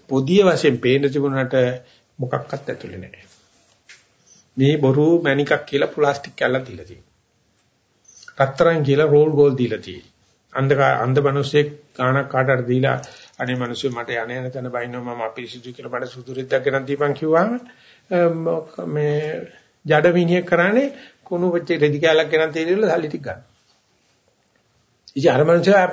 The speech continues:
පැලදගෙන ස්වභාවය ඇතුළට යනවා. දැන් සුදු රෙද්දක් ඇඳගෙන යන්නේ කියලා. නමුත් මිනිහට පේන්නේ නැහැ නේ. ඒ වෙනුවට සත්පුරුෂයෙක් දැකපන් කියනවා "උඹට කරන්න තියෙන මනුස්සෝ සුදු රෙදි අඳින එක නෙවෙයි.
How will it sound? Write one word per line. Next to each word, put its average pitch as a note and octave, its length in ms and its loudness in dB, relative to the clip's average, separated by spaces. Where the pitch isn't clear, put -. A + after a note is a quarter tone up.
පැලදගෙන D#3 480 2
ස්වභාවය D3 360 2
ඇතුළට D#3 360 0
යනවා. D3 280 0
දැන් D#3+ 200 -2
සුදු D3+ 240 2
රෙද්දක් E3+ 340 2
ඇඳගෙන D3+ 300 0
යන්නේ C3+ 280 -2
කියලා. A2 280 -10
නමුත් C3 140 0
මිනිහට C3+ 340 0
පේන්නේ C3+ 320 -4
නැහැ A#3+ 120 -6
නේ. - 120 -18
ඒ E3+ 100 6
වෙනුවට F3+ 340 4
සත්පුරුෂයෙක් F3+ 480 4
දැකපන් C#3+ 360 2
කියනවා D3 220 0
"උඹට C#3+ 220 -6
කරන්න C3 300 -6
තියෙන C3 220 -10
මනුස්සෝ C3 360 -6
සුදු B2 220 -6
රෙදි C#3 240 0
අඳින C#3 220 -2
එක C3 140 -2
නෙවෙයි. D3 320 4